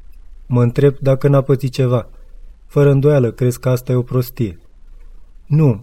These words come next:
răspunse Clay, deși, având o soție și un fiu despre care să-și facă griji, într-adevăr cam așa credea. A fost un fragment din cartea Mobilul, de Stephen King,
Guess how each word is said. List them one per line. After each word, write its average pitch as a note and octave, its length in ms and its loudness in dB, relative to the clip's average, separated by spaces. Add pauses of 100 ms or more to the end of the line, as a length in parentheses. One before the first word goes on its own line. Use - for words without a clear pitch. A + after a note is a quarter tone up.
răspunse A#2 580 -4
Clay, A2 320 -6 (420)
deși, B2+ 460 -4
având B2+ 320 -2
o C3 80 0
soție B2+ 360 -4
și - 140 -6
un B2 100 0
fiu B2+ 440 -4
despre A#2+ 400 -6
care B2 200 -2
să-și A#2+ 260 -6
facă B2+ 280 -4
griji, A#2+ 520 -4
într-adevăr B2 680 -2
cam A#2+ 240 -4
așa A#2+ 240 -4
credea. F#2+ 440 -10 (1300)
A A#2+ 60 -2
fost D#3 300 -2
un C3 80 -2
fragment B2 400 0
din A#2+ 140 -2
cartea C#3 640 -4
Mobilul, B2+ 640 -2 (180)
de A2+ 100 -8
Stephen C3+ 440 -2
King, G#2 360 -4